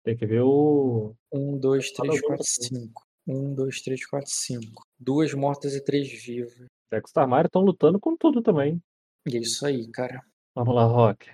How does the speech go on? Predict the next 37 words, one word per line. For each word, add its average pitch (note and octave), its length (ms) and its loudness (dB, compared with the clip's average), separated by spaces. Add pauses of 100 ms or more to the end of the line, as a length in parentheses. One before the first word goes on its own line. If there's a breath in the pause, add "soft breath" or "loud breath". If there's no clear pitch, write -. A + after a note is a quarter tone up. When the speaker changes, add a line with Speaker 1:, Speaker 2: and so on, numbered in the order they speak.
(280)
Speaker 2:
Resistiu, C#3 680 6
eles D#3 180 4
recuaram D3 640 4
nessa C3+ 260 0
onda. C3+ 500 -2 (380)
Agora B2+ 240 2
que C3 100 0
a B2+ 40 6
hora A#2+ 120 6
caiu, B2 540 -2 (400)
vocês B2+ 400 -2
voltam B2+ 420 2
ali. B2 380 -2 (420)
Speaker 1:
Nossa, C3+ 140 -2
Speaker 2:
E D3 480 4 (380)
vocês D3 300 2
retornam D#3+ 500 6
ali, C#3 200 2
cara, B2 300 0
e A#2 80 0
percebe D#3 440 2
lá C#3 140 4
que, C#3+ 360 -2
tipo, B2+ 520 0
a A#2+ 60 4
galera C3 300 4
lá C3+ 120 4
resistiu C#3+ 540 0
bravamente. C#3+ 600 0
Eles C3+ 120 -10
também B2+ 180 -2
tão C3+ 120 -4
comemorando, C3+ 320 2
eles B2 120 0
perderam C3+ 300 4
bastante C#3+ 400 2
gente. C3 440 -4